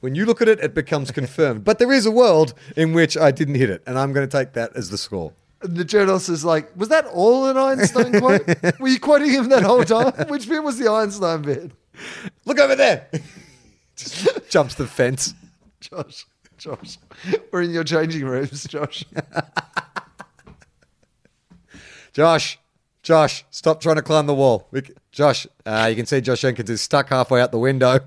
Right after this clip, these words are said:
Speaker 1: <laughs> Currently, the property
Speaker 2: He's got a
Speaker 1: steward
Speaker 2: bit of
Speaker 1: is
Speaker 2: gaffer tape under his nose. He's trying to convince people he's Tex Walker." <laughs>
Speaker 1: Two property stewards are currently trying to pull him back in through the window by the legs. <laughs>
Speaker 2: Josh.
Speaker 1: Uh,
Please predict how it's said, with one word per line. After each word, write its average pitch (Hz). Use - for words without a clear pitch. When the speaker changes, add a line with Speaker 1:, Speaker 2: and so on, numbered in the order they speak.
Speaker 1:
<laughs> -
Currently, 151
the 123
property 165
Speaker 2:
He's 170
got 160
a 156
Speaker 1:
steward 165
Speaker 2:
bit -
of -
Speaker 1:
is 139
Speaker 2:
gaffer 151
tape 147
under 147
his 143
nose. 147
He's 147
trying 151
to 143
convince 139
people 139
he's 135
Tex 143
Walker." 143
<laughs> -
Speaker 1:
Two 160
property 156
stewards 160
are 135
currently 147
trying 139
to 120
pull 165
him 135
back 170
in 156
through 147
the 135
window 135
by 135
the 123
legs. 143
<laughs> -
Speaker 2:
Josh. -
Speaker 1:
Uh, 135